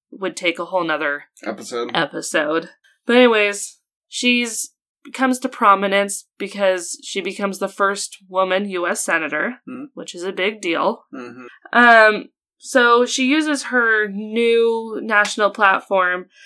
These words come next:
Speaker 1: to give speeches and write columns in newspapers. She gave a speech that she titled Women on the Farm, where she described how white women who were working on farms with African Americans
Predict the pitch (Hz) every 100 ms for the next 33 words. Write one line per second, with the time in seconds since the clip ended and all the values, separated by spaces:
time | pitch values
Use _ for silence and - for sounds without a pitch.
0 | - - 214 190 202 202 - 190 185 190
1 | 175 180 175 - - 302 247 202 208 247
2 | 262 - 156 143 123 - - - - _
3 | _ - - 233 285 349 - - 226 233
4 | - 202 - 226 - 208 190 190 180 170
5 | 208 233 233 196 196 196 - 175 160 131
6 | 127 - _ _ _ 185 196 202 202 202
7 | - 202 202 196 202 185 175 240 302 214
8 | 196 185 190 208 185 185 202 226 269 254
9 | 247 247 208 190 196 196 - 196 196 220
10 | 214 214 202 220 240 240 190 175 175 -